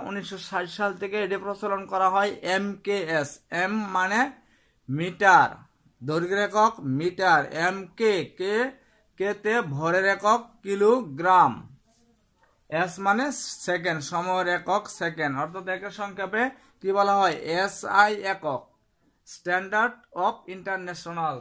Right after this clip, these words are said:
তাহলে এসআই একক। আর এখানে বরফের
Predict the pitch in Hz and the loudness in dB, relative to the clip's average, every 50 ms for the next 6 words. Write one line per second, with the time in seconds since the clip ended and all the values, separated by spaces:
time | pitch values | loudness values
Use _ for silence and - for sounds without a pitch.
0 | - 151 156 165 175 185 208 240 269 262 - _ _ _ _ _ _ 151 170 185 | -10 -10 -8 -8 -6 -6 -6 -6 -8 -10 -14 _ _ _ _ _ _ -4 -2 -2
1 | 190 175 - 214 208 208 208 208 - 190 190 190 185 190 180 175 170 170 170 170 | -4 -4 -2 -2 0 0 -2 -2 -4 -6 -6 -6 -6 -6 -4 -2 -2 -2 -4 -6
2 | - _ _ _ _ _ _ _ _ _ _ _ _ _ _ _ _ _ - 170 | -12 _ _ _ _ _ _ _ _ _ _ _ _ _ _ _ _ _ -6 -4
3 | 165 190 190 165 196 202 202 214 226 220 180 185 180 185 196 196 190 208 202 | -2 -2 -2 -4 -8 -6 -4 -4 -2 -2 -2 -2 -2 0 -2 -2 -4 -4 -4